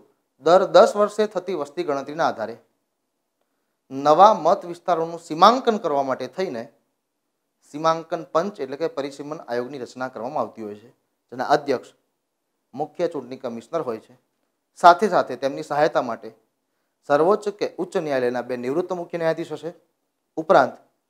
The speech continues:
એ રાજ્યના, એ રાજ્યની લોકસભા કે વિધાનસભામાંથી ચૂંટાયેલા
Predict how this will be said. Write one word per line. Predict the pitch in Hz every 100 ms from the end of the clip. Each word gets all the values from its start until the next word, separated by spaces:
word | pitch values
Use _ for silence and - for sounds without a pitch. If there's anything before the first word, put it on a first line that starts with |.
| _ _ _ _ -
એ | 185 240
રાજ્યના, | 190 156 147 151 120 110 _ _ _ _ _ -
એ |
રાજ્યની | 156 147 143 160
લોકસભા | 147 185 - 143 185 - _ _
કે | -
વિધાનસભામાંથી | 151 143 170 170 156 156
ચૂંટાયેલા | 143 135 135 139 143